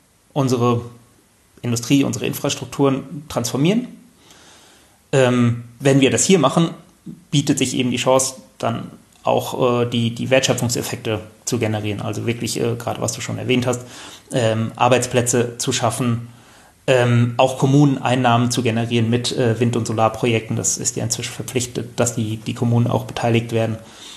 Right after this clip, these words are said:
Ähm, dadurch, dass es gerade so dezentral ist, wird es dann eben auch künftig nicht mehr auf bestimmte Regionen, äh, konzentriert sein, wie es bisher ja war in der,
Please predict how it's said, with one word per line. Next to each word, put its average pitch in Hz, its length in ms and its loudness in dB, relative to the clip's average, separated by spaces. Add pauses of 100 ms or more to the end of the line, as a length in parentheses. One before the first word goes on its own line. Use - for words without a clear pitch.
(420)
Ähm, 120 600 2 (1400)
dadurch, 147 280 4
dass 139 160 2
es 147 160 0
gerade 135 220 4
so 135 100 2
dezentral 123 520 0
ist, - 140 -4
wird 139 140 2
es 143 80 -2
dann 131 220 -4 (260)
eben 131 160 0
auch - 100 -6
künftig 139 380 -2
nicht 147 160 0
mehr 135 180 0
auf - 160 -2
bestimmte 147 340 0
Regionen, 156 680 2
äh, 170 380 0
konzentriert 175 500 0
sein, 175 280 -2
wie 131 120 -6
es - 140 -4
bisher - 340 -2
ja 147 220 4
war 147 180 4
in 123 120 -4
der, 113 200 -4